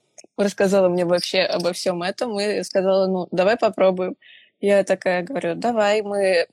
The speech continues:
на демо-счёте там всякие тренировались, а потом через буквально пару дней уже открыли брокерский счёт на имя сестры, и вот я торгую от её лица.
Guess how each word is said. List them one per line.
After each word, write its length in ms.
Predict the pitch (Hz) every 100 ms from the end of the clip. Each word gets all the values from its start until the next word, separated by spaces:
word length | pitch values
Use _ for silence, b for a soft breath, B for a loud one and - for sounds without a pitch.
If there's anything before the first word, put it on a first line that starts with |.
| _ _
на 480 | 202 202 190 180 156 _ _ -
демо-счёте 720 | 190 196 190 - 180 - 226
там 280 | 233 226 220
всякие 420 | - 220 - 220
тренировались, 760 | - 214 202 190 214 247 247
а 60 | 220
потом 380 | 214 214 208 196 B _
через 480 | - 220 202 196 -
буквально 420 | 190 202 202 196
пару 260 | 185 196 185
дней 280 | 165 190 240
уже 420 | 233 202 185 185 _ _ _
открыли 480 | - 190 202 196 180
брокерский 600 | 165 190 190 185 - -
счёт 300 | 170 196 214 - _ _
на 160 | 220 214 214
имя 160 | 208
сестры, 440 | 202 202 - 202 185
и 380 | - 196 226 226
вот 260 | 180 196 - -
я 260 | 180 185 190
торгую 680 | - - 175 - - 196 233 _
от 180 | 202 -
её 200 | 185 190
лица. 440 | - - - -